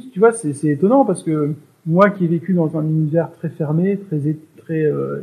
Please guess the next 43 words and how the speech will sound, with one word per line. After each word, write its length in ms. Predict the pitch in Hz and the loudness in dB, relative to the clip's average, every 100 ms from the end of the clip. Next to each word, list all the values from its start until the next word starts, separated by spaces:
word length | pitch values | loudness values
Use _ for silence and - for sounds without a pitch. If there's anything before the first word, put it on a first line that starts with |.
| 175 | -2
inhibé 360 | 160 151 196 | -2 0 -2
par 140 | 202 160 | -2 -2
rapport 220 | 151 143 | -2 -4
à 40 | |
ces 80 | 156 | -6
questions-là, 520 | 147 127 147 160 208 - _ _ _ - | -8 -6 -2 -2 -2 -8 _ _ _ -12
je 120 | 143 | 2
retombe 320 | 180 220 277 | 2 4 4
un 100 | 202 | 4
peu, 160 | 175 196 | 2 0
un 140 | 202 175 | 2 0
peu 120 | 220 | 2
dans 200 | 196 170 | 0 0
un 40 | 151 | -2
schéma 340 | - 165 180 | -2 2 2
qui, 560 | 180 - 156 151 151 151 | 0 -8 -6 -4 -6 -4
qui 80 | 160 | -2
m'est 100 | 156 | 0
familier 360 | 175 170 226 | 2 4 2
quelque 220 | 240 175 156 | 0 -2 -2
part. 300 | 147 139 _ _ _ _ _ - | -4 -6 _ _ _ _ _ -4
On 40 | |
peut 80 | 147 | 2
pas 120 | 147 | 8
parler 180 | 185 190 | 8 8
de 60 | 190 | 6
sexualité, 520 | 185 185 160 151 151 | 2 0 -2 0 -4
point 260 | - 165 165 | -4 -2 0
barre, 260 | 139 151 - | 0 -4 -8
c'est 80 | |
tout. 200 | 143 151 160 _ _ _ - | -10 -10 -14 _ _ _ -4
Et 100 | 170 | -2
du 120 | 160 | -2
coup, 100 | 139 | -2
moi, 200 | 190 190 | 0 0
je 40 | - | -2
fonctionne 300 | 170 185 180 | -6 -2 0
en 80 | |
sous-marin, 680 | 175 175 165 139 160 214 226 214 | 0 -2 -2 0 -2 -2 -4 -4
et 60 | 156 | -6
puis, 540 | 139 - 175 202 202 | -6 -6 -2 -2 0
euh, 600 | 151 139 135 139 135 135 | 0 -2 -4 -6 -8 -10
et 40 | 175 | -12